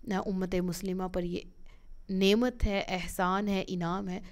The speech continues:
जो कि माल गनीमत के तौर पर दिया गया, उसका जिक्र है।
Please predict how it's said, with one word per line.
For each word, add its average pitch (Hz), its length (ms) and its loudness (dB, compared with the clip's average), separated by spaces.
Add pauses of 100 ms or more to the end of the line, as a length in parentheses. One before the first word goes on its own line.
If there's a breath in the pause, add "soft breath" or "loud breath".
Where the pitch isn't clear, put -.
(160 loud breath)
जो 180 80 -2
कि 185 100 0
माल 170 240 4
गनीमत 165 380 2
के - 120 -2
तौर 165 200 2
पर 180 180 4
दिया 180 260 4
गया, 202 200 2 (180)
उसका 247 300 4
जिक्र 220 300 4
है। 247 80 2